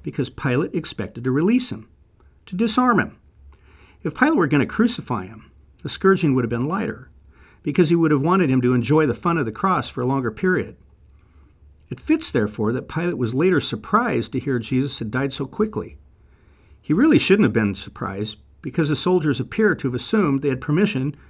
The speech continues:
to beat him within an inch of his life. Oh, and what license they took.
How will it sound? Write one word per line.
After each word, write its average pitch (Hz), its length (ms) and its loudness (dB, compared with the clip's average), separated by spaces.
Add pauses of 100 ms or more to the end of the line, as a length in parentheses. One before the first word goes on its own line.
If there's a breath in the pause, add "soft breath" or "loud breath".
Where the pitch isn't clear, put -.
to - 80 -10
beat 170 280 2
him 123 140 2
within 127 220 0
an 139 120 0
inch 170 240 2
of 131 80 -2
his 131 140 -2
life. - 420 -6 (1500)
Oh, 180 220 2
and 180 140 4
what 170 180 -2
license 156 400 2
they 170 120 0
took. - 400 -2